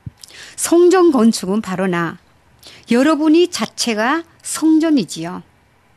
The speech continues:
그래서 그 안에 하나님의 영이 거하시는 것이지요. 교회 큰 건물 지어놓고 "하나님 영광 받으세요." 하는데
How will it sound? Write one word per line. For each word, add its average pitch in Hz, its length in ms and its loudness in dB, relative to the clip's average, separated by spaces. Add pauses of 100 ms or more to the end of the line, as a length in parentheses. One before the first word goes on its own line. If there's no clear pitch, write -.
(420)
그래서 294 260 -2
그 254 300 -2
안에 208 260 -4
하나님의 269 640 -2
영이 214 520 2 (440)
거하시는 185 560 -2
것이지요. 165 800 -6 (1800)
교회 262 420 2
큰 - 460 0
건물 277 340 4
지어놓고 226 720 -2 (320)
"하나님 233 680 0
영광 202 540 0
받으세요." 175 840 -4 (2000)
하는데 196 640 -2